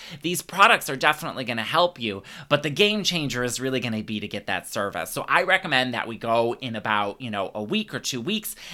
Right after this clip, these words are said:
and we book that keratin service and get you frizz-free so that you're feeling awesome about your hair. So now you've just pre-booked the customer for a large service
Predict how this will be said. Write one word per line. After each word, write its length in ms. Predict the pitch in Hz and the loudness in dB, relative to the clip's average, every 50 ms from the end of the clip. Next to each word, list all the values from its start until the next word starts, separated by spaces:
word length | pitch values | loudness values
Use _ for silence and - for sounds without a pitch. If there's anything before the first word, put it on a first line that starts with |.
| 151 | -4
and 160 | - 127 123 | -2 -2 -2
we 120 | 113 117 113 | -2 -4 -6
book 300 | - - - 170 165 - | -2 -2 -2 -2 0 -2
that 180 | 196 160 - | -4 -4 -4
keratin 480 | - 160 139 135 131 127 - 131 120 113 | -4 -2 0 0 0 -2 -2 -6 -8 -6
service 500 | - 127 107 110 104 113 110 110 107 - - | -4 -2 -2 -2 0 -2 -2 -2 -4 -6 -12
and 260 | 120 110 110 107 104 - - - 110 - _ _ _ | -10 -8 -8 -8 -8 -10 -14 -18 -20 -20 _ _ _
get 280 | - 156 156 156 - - | 0 0 0 0 -2 -4
you 160 | 139 131 123 | -2 -4 -4
frizz-free 640 | 127 - 117 117 120 117 - - 113 104 98 98 98 | -4 -4 -4 -4 -4 -4 -6 -6 -6 -6 -4 -6 -8
so 160 | - - 98 | -10 -12 -10
that 160 | 92 98 - | -10 -10 -10
you're 100 | 92 101 | -12 -16
feeling 380 | 95 - 107 98 95 95 92 90 _ _ _ | -14 -14 -14 -12 -12 -14 -14 -16 _ _ _
awesome 480 | 95 92 95 - - - 92 87 85 - - | -6 -6 -6 -8 -10 -12 -12 -12 -14 -14 -16
about 320 | 95 - 82 82 80 - | -14 -14 -12 -12 -12 -12
your 120 | - 76 71 | -14 -18 -18
hair. 540 | - - - - 90 82 71 67 - - - - - - - - - | -16 -16 -16 -16 -14 -12 -12 -12 -12 -14 -18 -20 -20 -18 -16 -16 -12
So 140 | - - 165 | -8 -6 -2
now 120 | 156 170 | 0 0
you've 180 | 185 190 175 143 | 0 -2 -4 -6
just 260 | 143 147 123 - - | -6 -8 -8 -8 -12
pre-booked 480 | - - 226 226 175 170 139 127 - - | -8 -4 -4 -4 -2 -4 -4 -6 -6 -10
the 80 | 123 | -10
customer 540 | - - 113 110 - - 95 101 95 95 95 | -8 -8 -10 -10 -10 -12 -10 -8 -8 -8 -8
for 400 | - - 104 101 101 98 95 - | -10 -10 -8 -6 -4 -4 -4 -6
a 180 | - 110 107 104 | -6 -8 -10 -10
large 360 | 98 98 107 113 135 151 151 - | -8 -4 -2 0 0 0 -2 -4
service 540 | - 123 107 98 101 101 98 - - - | -6 -4 -4 -4 -4 -6 -8 -8 -10 -14